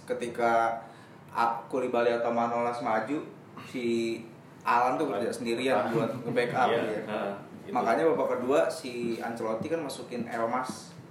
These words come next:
Speaker 1: sama narik mundur Fabian Ruiz, baru mulai aman.
Speaker 3: Iya, lebih balance gitu main.
Speaker 1: Hmm. Itu dari Napoli dan dia datengin ternyata voucher yang didatangkan adalah Llorente.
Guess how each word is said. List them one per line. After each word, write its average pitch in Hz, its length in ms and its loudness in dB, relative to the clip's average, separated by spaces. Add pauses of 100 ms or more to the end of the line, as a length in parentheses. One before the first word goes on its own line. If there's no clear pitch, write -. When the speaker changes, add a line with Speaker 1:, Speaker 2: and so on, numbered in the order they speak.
(360)
Speaker 1:
sama 117 400 2
narik 117 260 0
mundur 120 320 -2
Fabian 117 400 0
Ruiz, 127 480 -4 (180)
baru 131 380 2 (180)
mulai 117 280 0
aman. 117 300 2
Speaker 3:
Iya, 113 260 2
lebih 98 200 -2
balance 101 400 -2
gitu 95 160 -12
main. 90 180 -10
Speaker 1:
Hmm. 117 280 -2 (1400)
Itu 117 220 -10
dari 131 180 2
Napoli 117 400 -2
dan 117 160 0 (280)
dia 135 260 2
datengin 120 400 -2 (380)
ternyata 113 580 -2 (120)
voucher 113 300 -2
yang 117 160 0
didatangkan 110 480 -2
adalah 107 180 -2
Llorente. 107 520 -2